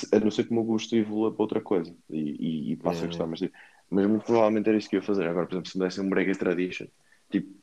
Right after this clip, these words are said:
Speaker 1: ya, eu sei que uma coisa não tem nada a ver com outra, mas, tipo, estou a falar de coisas, tipo,
Speaker 2: Uhum.
Speaker 1: eh, fora daquele, daquele, hum, comum relógio que se compra por aí, né?
Speaker 2: Claro.
Speaker 1: Eh, pá, e, ya, eu, tipo,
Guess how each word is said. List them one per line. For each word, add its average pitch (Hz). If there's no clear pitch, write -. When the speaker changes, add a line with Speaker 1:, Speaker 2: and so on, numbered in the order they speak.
Speaker 1:
ya, -
eu 92
sei 98
que 104
uma 104
coisa 107
não 107
tem 107
nada 107
a 104
ver 98
com 95
outra, 85
mas, 85
tipo, 87
estou -
a -
falar 95
de 92
coisas, 95
tipo, 92
Speaker 2:
Uhum. 90
Speaker 1:
eh, 82
fora 90
daquele, 87
daquele, 92
hum, 87
comum 98
relógio 92
que -
se -
compra 85
por 87
aí, 80
né? 85
Speaker 2:
Claro. 92
Speaker 1:
Eh, 92
pá, -
e, 82
ya, -
eu, 80
tipo, -